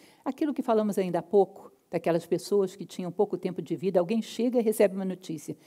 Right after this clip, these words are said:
Você tem seis meses de vida. Automaticamente, a consciência se desloca do ego para o self.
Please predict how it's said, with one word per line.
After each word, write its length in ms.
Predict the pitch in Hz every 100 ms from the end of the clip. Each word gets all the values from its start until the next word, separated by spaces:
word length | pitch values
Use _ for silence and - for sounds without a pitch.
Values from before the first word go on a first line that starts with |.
| -
Você 120 | - 208
tem 140 | 233
seis 360 | 226 294 294 208
meses 380 | 202 202 180
de 120 | 170 165
vida. 340 | 139 143 147 - _ _ _
Automaticamente, 1400 | - 320 370 370 285 226 220 220 - 175 165 214 226 - -
a 40 |
consciência 580 | - 294 294 247 254 240
se 140 | -
desloca 720 | 302 285 226 196 262 302 - 160
do 160 | 156
ego 480 | 160 240 220 156 151 - _
para 160 | 262 277
o 40 |
self. 560 | 302 - 214 220 - -